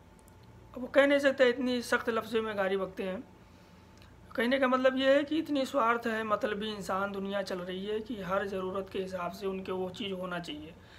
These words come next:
अगर आज ज़रूरत है दस रुपये की तो आज ही होना चाहिए, तुमसे कुछ ने मांग लिया, ना, ना कहो किसी को, ना तुमने कह दिया तो तुम्हारी बुराई हो गई।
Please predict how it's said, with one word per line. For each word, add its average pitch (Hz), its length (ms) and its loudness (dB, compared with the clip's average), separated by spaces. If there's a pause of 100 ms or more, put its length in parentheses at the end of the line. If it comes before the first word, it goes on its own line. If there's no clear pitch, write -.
(160)
अगर 196 240 6
आज 196 160 6
ज़रूरत 202 340 -2
है 202 80 -2
दस 196 140 0
रुपये 202 280 -2
की 220 140 -4
तो 226 120 -2
आज 185 260 -2
ही 202 160 -2
होना 196 300 0
चाहिए, 196 240 -4
तुमसे 190 260 -6
कुछ 185 200 -6
ने 190 80 -6
मांग 165 220 -8
लिया, 160 200 -14 (420)
ना, 247 240 8
ना 254 140 4
कहो 214 180 -4
किसी 185 240 -10
को, - 160 -14 (360)
ना 226 220 6
तुमने 226 280 -4
कह 208 160 -4
दिया 208 140 0
तो 208 80 -2
तुम्हारी 190 280 -4
बुराई 165 240 -4
हो 165 160 -8
गई। - 220 -16